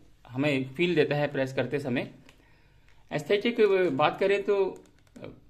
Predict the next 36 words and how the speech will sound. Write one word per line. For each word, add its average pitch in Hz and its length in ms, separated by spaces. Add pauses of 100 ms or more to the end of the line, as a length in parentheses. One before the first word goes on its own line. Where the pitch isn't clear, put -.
obviously 190 400
जो 180 120
है 180 80
steam 180 280
press 151 200
जो 151 140
है 160 260 (500)
हमारे, 143 540 (760)
अ, 110 40
ड्राई 113 320
press 165 220
के 165 60
मुकाबले 127 460 (180)
ज़्यादा 143 320
सुंदर 147 300
नज़र 147 200
आती 139 200
है 156 60
रखी 131 240
हुई, - 180 (800)
इसकी 135 260
जो 127 120
है 160 240 (880)
सुंदरता 147 680
उसके 127 200
मुकाबले 123 360
ज़्यादा 131 480
अच्छी - 240
होती 135 260
है 147 80
एक 135 100
dry 123 160
press 120 240
के 123 80
मुकाबले। 95 460 (1080)
Maintenance 226 840